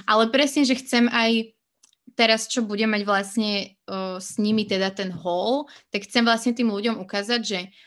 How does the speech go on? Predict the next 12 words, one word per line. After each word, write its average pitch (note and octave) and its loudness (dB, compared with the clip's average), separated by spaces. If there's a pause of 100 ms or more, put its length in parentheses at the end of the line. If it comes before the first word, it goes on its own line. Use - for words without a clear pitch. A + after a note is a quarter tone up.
aj G3+ -2
v - -16
tehotenstve D4+ -2
si C4+ -4
môžeš G#3+ -4
kúpiť A#3+ -8
veci, C#4 -10
ktoré G3+ -4
vynosíš A3+ -2
aj G3 -2 (360)
počas G#3+ -8
dojčenia, F#3 -8